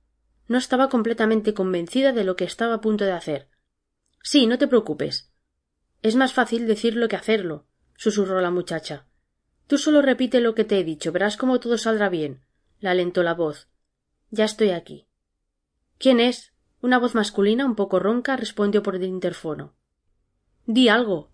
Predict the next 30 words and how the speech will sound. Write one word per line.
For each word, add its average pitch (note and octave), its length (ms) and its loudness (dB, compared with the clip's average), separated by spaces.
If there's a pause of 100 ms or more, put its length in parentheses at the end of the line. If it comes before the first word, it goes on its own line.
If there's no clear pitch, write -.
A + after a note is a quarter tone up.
(120)
le - 120 -2
sugirió G#3 440 0
la F#3+ 100 2
voz G3 220 0
que G3+ 100 -2
desde F#3 240 -2
hacía G3+ 220 0
unos G3 160 -2
cuantos G3 380 -4
días G3 260 -2
habitaba F#3+ 320 -4
en F3 80 -6
su F3+ 100 -10
cabeza. D#3+ 480 -8 (720)
«Hola, A3 480 4 (240)
vengo A#3 300 4
en C4 80 4
nombre B3 260 4
de A3 100 2
alguien G#3 280 0
que G#3 100 -6
quiera G3 200 0
ayudarle». F3+ 600 -2 (180)
Al F#3 160 0
otro G3 200 4
lado B3 260 2
se A#3 120 -2
hizo A3+ 140 0
el G#3 60 0
silencio. D3+ 540 -6